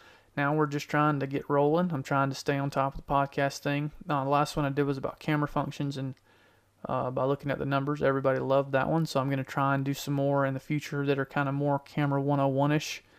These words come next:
for the guys out there that are really starting out. Um, kinda the intention for the podcast at the beginning was for the more, you know,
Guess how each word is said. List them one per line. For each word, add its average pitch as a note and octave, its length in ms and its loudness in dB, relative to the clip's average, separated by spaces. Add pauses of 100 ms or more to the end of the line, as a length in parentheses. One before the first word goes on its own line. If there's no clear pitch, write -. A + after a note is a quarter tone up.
(200)
for - 140 -12
the D3+ 80 0
guys C3+ 260 2
out C3 160 0
there C#3 240 2
that C3+ 200 2
are C3 220 0 (600)
really D#3+ 240 4
starting F3+ 320 2
out. E3 280 0 (220)
Um, D3 240 2
kinda D#3 240 2
the D3 100 2
intention D3 440 -2
for - 80 -4
the C#3+ 80 -2
podcast C#3+ 400 0
at - 60 -14
the D3 40 -12
beginning C#3+ 380 0
was D3 160 0
for D3+ 500 -2
the C#3+ 80 4
more, C#3+ 420 2
you C#3+ 140 -2
know, C3+ 280 0